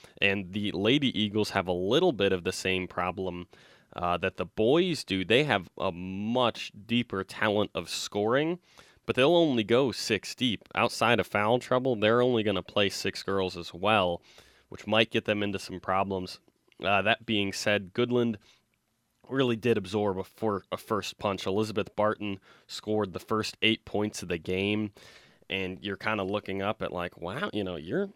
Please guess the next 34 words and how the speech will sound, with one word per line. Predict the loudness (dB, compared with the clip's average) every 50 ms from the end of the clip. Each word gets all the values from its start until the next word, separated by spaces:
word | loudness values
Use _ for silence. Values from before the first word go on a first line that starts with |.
| _ _ _ _ _
you're | -8 -6
in | -6
a, | -6 -6 -10 -18 -16
you're | -14 -14
feeling | -12 -8 -8 -6 -6 -6 -6 2
good | 4 6 6 8 8
right | 8 8 8 8
now. | 6 4 4 4
You're | 2 0 0
in | -2
a | -4
good | -2 -2 -2 -2 -2
spot." | -4 -10 -8 0 2 2 4 4 2 0 -2 _ _ -20 -20 -20 -20 -20 -20 -20 -12 _ 2
And | 4 6 6
then | 6 4
suddenly | 2 4 4 4 4 6 4 4 6 6 6
at | 6 4 2
halftime, | -2 -4 -4 -4 -4 -6 -6 -4 0 2 2 4 2 0 -2 -4 -8 -12 _ _ _ _ _ _ _ 0
Goodland's | 2 2 4 4 4 2 2 2
only | 2 2 2 0 0
down | 2 2 2 2 2 2
by | 2 2 2 2 2
one. | 0 0 0 2 2 2 2 0 0
They | 0 0 -2 0
ended | 2 2 2 2 4 4 4 2 2 0 -6 -10 -6
the | -6 -4
second | 0 2 0 0 0 -2 -10
quarter | -8 -4 -2 -2 0 0 -2 -4 -6 -10 -14
and, | -12 -12
of | -12 -8
course, | -6 -4 -4 -4 -6 -10
the | -14
first | -8 -6 -4 -4 -4 -4 -2
half | 2 6 6 8 8 6 4 2